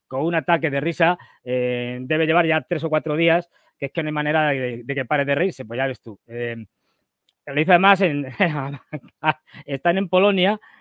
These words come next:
un país que ahora mismo tiene un problema con los agricultores que les, se, prácticamente se les ha sublevado. Eh, de hecho, lo último que había es unas negociaciones entre los líderes de los agricultores con el gobierno polaco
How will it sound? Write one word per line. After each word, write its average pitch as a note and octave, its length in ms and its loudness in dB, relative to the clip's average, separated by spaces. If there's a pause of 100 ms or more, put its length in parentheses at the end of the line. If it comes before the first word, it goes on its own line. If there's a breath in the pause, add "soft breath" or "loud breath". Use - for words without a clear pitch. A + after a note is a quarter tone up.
(180 soft breath)
un E3 340 -10
país F#3 520 2
que - 120 0
ahora E3+ 120 4
mismo F#3 420 -4 (300 loud breath)
tiene G3 220 2
un G#3 140 0
problema F3+ 400 2
con C#3 80 -4
los D3+ 100 -6
agricultores F#3 760 2 (280 soft breath)
que F#3+ 100 0
les, C#3+ 120 -6
se, E3 260 -4
prácticamente F#3 880 0 (140 loud breath)
se - 140 -2
les D#3+ 160 -2
ha F#3+ 80 4
sublevado. E3 540 2 (440)
Eh, D3+ 160 0
de D#3+ 80 -2
hecho, F3+ 240 0
lo E3+ 120 2
último G3 320 0
que F3+ 60 2
había F#3 340 4
es D#3+ 100 0
unas F3 480 0
negociaciones E3+ 840 -2
entre C3+ 220 -8
los C3 160 -6
líderes E3+ 420 -2 (240 soft breath)
de D3+ 100 0
los D#3+ 140 2
agricultores D#3+ 680 0 (260)
con D3 220 0
el D3 80 -2
gobierno G#3 460 2
polaco A#3+ 520 6